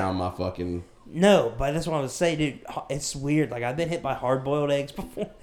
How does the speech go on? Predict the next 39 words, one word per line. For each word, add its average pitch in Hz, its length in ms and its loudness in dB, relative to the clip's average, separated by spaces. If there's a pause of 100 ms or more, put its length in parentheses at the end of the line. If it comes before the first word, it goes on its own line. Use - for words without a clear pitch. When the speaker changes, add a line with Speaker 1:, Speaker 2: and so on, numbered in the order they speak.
(240)
Speaker 2:
Been 208 100 4
hit 156 160 -2
by 120 140 2
eggs 120 320 -4 (240)
a 110 60 -10
few 147 280 -2
times. 113 380 2 (400)
I've 165 100 2
been 208 140 10
hit - 240 2
by 147 100 2
hard-boiled 175 480 8
eggs 190 380 8
and 147 100 -4
just 139 220 -6
regular 156 400 4
eggs, 185 400 4
and - 100 -6
I 135 80 0
feel 180 160 2
like 175 220 2
the 131 60 -4
hard-boiled 139 440 4
eggs 123 220 -4
don't 117 160 -4
hurt 113 180 -4
as 110 80 -8
bad. 101 320 -8 (1400)
Speaker 1:
Kids, 190 280 6
when 113 80 4
they 104 140 4
first 95 240 0
get - 80 -6
their 87 100 -2
driver's 85 400 -2
license, 80 640 -8
are 82 100 -6
fucking 80 300 -8
idiots, - 580 -10